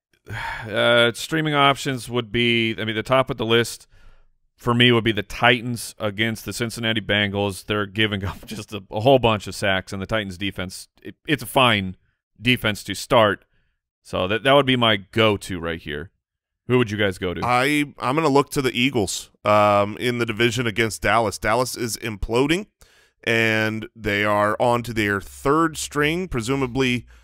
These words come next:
Speaker 2: seventh round rookie – uh, quarterback. That's gonna be
Speaker 1: That's fair.
Speaker 2: sacks, interceptions, pick six opportunities. The Eagles have a good D line.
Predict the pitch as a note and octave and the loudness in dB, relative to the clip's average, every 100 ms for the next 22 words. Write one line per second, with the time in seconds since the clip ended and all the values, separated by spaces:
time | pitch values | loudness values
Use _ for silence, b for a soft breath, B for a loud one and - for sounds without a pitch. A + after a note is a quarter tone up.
0 | _ _ - C#3+ C#3 D3 C#3 - B2+ C3+ | _ _ -2 0 2 0 -2 -4 2 2
1 | C3 B2 A2+ A#2 B2+ D3+ D#3 C#3+ C3 _ | 2 -2 -4 2 4 4 4 0 0 _
2 | _ _ _ D2 C2 - E3 F#3 F#3 F#3+ | _ _ _ -4 -4 -2 4 4 6 4
3 | F#3+ - - _ - F2+ F#2+ B2+ C#3 - | 4 0 -16 _ -20 -20 -2 2 2 0
4 | C#3 C3 A#2 A#2+ A2 G#2 _ - - A#2+ | -6 -4 -2 0 -2 -4 _ -20 -4 2
5 | A2+ A2+ D#3 C#3+ C#3+ - - - B2+ A#2+ | 2 2 4 6 4 -2 -8 -6 -4 0
6 | D#3 C#3 - C#3+ C3 A#2+ A#2+ - - D3+ | 2 2 0 -2 -2 -4 -6 -6 -4 -4
7 | - - C3+ - A#2+ C#3+ C3+ A#2+ B2 A#2 | -4 -2 -2 -2 -6 -4 -2 -2 -2 -4
8 | - F#2 G2 B2 B2+ A#2+ A2 A#2 G#2 G#2+ | -6 -6 -4 -6 -4 -4 -4 -6 -4 -2
9 | A#2 C#3+ C3+ B2+ | 2 2 2 0